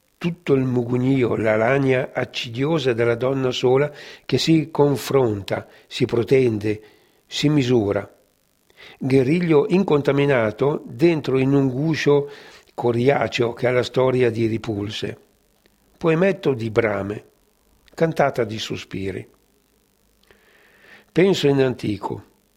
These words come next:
un immaginario torrido luglio, abitato, come la casa di Bernarda Alba,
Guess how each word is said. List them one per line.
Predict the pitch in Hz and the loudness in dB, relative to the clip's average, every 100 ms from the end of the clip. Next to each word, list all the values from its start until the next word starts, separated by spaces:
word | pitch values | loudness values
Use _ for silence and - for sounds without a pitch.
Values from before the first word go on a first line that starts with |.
| _ _ _ _ _ - | _ _ _ _ _ 2
un | 190 | 4
immaginario | 147 131 131 127 123 117 98 95 - - | 4 2 2 2 2 0 -2 -8 -10 0
torrido | 127 117 110 101 107 | 0 0 -2 -4 -2
luglio, | 120 110 104 131 - - _ _ _ _ _ _ _ _ _ | -2 -2 -2 -4 -4 -12 _ _ _ _ _ _ _ _ _
abitato, | - 151 165 127 - 92 62 - _ _ _ _ - - - - - - - _ _ - | -4 -2 0 -2 -2 -10 -10 -10 _ _ _ _ -20 -20 -20 -20 -20 -20 -20 _ _ -6
come | - 165 135 113 - | 0 2 2 0 -4
la | - 131 | -4 0
casa | - 135 127 | 2 2 2
di | 107 120 | 0 0
Bernarda | 110 104 110 131 123 117 113 - | 0 0 0 0 2 0 -2 -4
Alba, | 127 117 95 90 123 160 | -2 -2 -2 -8 -8 -8